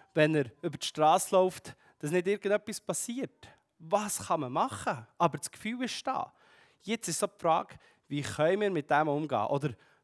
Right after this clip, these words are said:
Frage ist, wo nimmt uns, uns die Angst dermassen gefangen, dass wir nicht mehr lebensfähig sind?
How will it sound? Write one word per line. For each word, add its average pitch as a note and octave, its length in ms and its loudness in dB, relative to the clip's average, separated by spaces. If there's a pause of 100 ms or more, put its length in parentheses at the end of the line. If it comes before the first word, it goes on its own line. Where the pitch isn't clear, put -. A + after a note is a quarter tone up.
Frage E3+ 460 2
ist, - 200 -8 (380)
wo D3 260 2
nimmt G3 320 -2
uns, F3 180 -8 (240)
uns F3+ 220 -6
die D#3+ 80 0
Angst D#3+ 380 -2
dermassen E3 800 0 (100)
gefangen, E3+ 640 0 (420)
dass C#3+ 260 -2
wir D3 120 2
nicht C#3+ 180 -2
mehr C3 240 -8
lebensfähig E3+ 840 -8
sind? D3+ 280 -10